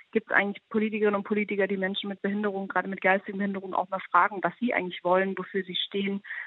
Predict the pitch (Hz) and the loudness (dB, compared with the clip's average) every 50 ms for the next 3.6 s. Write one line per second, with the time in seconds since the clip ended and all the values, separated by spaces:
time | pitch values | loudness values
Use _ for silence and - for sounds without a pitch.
0 | - - 185 196 - - 185 185 175 - - 185 175 - - 196 190 180 - - | 0 0 0 2 2 -2 -2 -2 -4 -2 -2 -2 -4 -2 2 2 2 2 2 -4
1 | - - 196 226 - - - - _ 208 214 220 - - 208 196 - 190 214 214 | 0 2 2 2 2 -4 -16 -16 _ 0 2 4 4 2 2 0 -2 -2 0 0
2 | 214 208 202 190 185 185 208 214 214 - - 202 196 196 196 - 214 214 214 202 | 0 0 2 2 2 2 2 0 -2 -2 -2 -2 -2 -2 -4 -4 -4 -4 -2 0
3 | - - 190 196 - - 175 165 - - 170 | 0 0 0 -2 -6 -6 -6 -6 -6 -10 -12